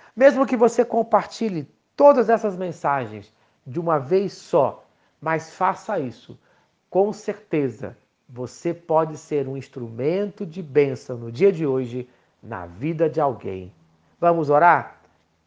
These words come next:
Pai querido, Deus de amor, eu creio, conforme fala a tua palavra, que tu vais adiante do teu povo,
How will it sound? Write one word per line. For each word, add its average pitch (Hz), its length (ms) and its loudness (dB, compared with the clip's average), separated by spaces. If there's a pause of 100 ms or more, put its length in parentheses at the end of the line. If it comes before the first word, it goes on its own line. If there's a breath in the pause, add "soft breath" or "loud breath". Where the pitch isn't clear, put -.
(140)
Pai 147 220 4
querido, 139 600 -6 (240)
Deus 123 280 -8
de 135 80 -10
amor, 95 260 -12 (640)
eu 175 220 0 (100)
creio, 185 920 4 (580)
conforme 165 640 0
fala 165 680 0 (380 soft breath)
a 127 140 -6
tua 175 420 -4
palavra, 113 600 -4
que - 120 -20
tu 156 160 -8
vais 185 480 2 (400 soft breath)
adiante 165 680 -2
do 185 100 -6
teu 175 180 -4
povo, 123 340 -8